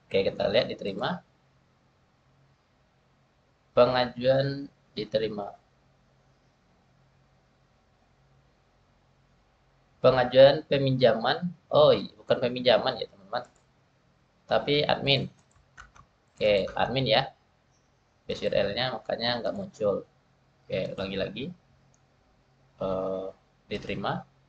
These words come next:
Oke, ini dia. Nah, penga-, ah, ini ya, fee pengajuan diterima,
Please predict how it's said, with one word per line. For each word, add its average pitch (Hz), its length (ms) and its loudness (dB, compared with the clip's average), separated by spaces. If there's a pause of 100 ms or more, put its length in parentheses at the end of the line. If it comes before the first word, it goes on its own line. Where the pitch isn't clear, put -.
(460)
Oke, - 340 0
ini 113 160 -6
dia. - 160 -2 (880)
Nah, 120 240 -2 (1040)
penga-, 139 420 6
ah, 123 260 8 (200)
ini 151 300 0
ya, 156 180 4 (560)
fee 143 400 0
pengajuan 120 480 2
diterima, 113 560 -4